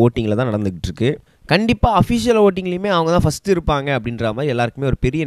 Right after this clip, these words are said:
நம்பிக்கைகளும் இருந்துட்டு இருக்கு. ஏன்னா அர்ச்சனாக்கு அந்த அளவுக்கு ஃபேன் பேஸும் வெளியே வந்து ஆக்குபைடாக இருந்துட்டு இருக்காங்க. But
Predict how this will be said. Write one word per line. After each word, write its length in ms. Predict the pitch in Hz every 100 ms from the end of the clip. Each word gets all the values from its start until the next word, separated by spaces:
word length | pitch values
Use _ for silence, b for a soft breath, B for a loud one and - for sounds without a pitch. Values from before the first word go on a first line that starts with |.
| 117
நம்பிக்கைகளும் 520 | 139 143 135 135 120
இருந்துட்டு 300 | 107 104 -
இருக்கு. 200 | 107 165
ஏன்னா 140 | 147
அர்ச்சனாக்கு 440 | 120 - 151 139 135
அந்த 140 | 143 156
அளவுக்கு 200 | 165 -
ஃபேன் 280 | 127 160 160
பேஸும் 260 | 135 180 123
வெளியே 180 | 131 120
வந்து 140 | 120 110
ஆக்குபைடாக 480 | 120 - 117 123 113
இருந்துட்டு 380 | - 98 92 -
இருக்காங்க. 300 | 90 90 - b b b b -
But 220 | 101 131